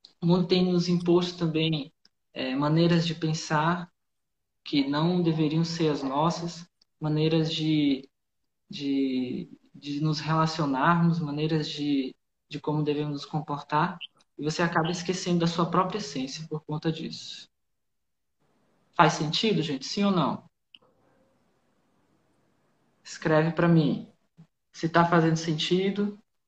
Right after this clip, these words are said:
Então, gente, o que vocês precisam entender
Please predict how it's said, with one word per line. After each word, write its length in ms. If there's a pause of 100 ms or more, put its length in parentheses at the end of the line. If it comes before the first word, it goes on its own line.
(3750)
Então, 180
gente, 240
o 120
que 60
vocês 160
precisam 500
entender 720